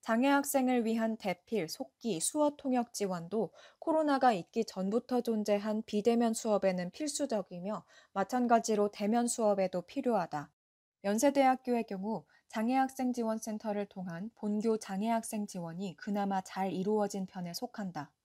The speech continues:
그러나 모든 학교가 그런 것은 아니다. 장애학생에 대한 지원이 전혀 없는 곳도 있으며 지원이 있더라도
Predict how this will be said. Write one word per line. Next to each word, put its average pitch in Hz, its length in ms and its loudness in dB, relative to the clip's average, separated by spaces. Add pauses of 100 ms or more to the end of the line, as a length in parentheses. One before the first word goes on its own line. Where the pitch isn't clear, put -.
(540)
그러나 220 380 2
모든 214 340 2
학교가 220 440 0
그런 196 280 -4
것은 185 320 -6
아니다. 160 400 -6 (480)
장애학생에 233 680 2
대한 214 280 0
지원이 190 460 -2
전혀 190 360 -2
없는 196 400 0
곳도 202 300 -4
있으며 165 540 -6 (260)
지원이 226 460 2
있더라도 196 640 -2